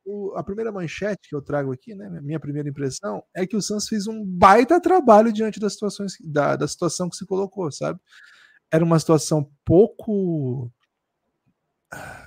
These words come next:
pouco confortável de fazer esse tipo de mudança.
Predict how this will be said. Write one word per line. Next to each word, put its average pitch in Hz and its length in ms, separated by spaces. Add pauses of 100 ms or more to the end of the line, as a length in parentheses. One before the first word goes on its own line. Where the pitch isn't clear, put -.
pouco - 180
confortável 180 960
de 165 100
fazer 135 460
esse 135 140
tipo 127 200
de 127 80
mudança. 123 680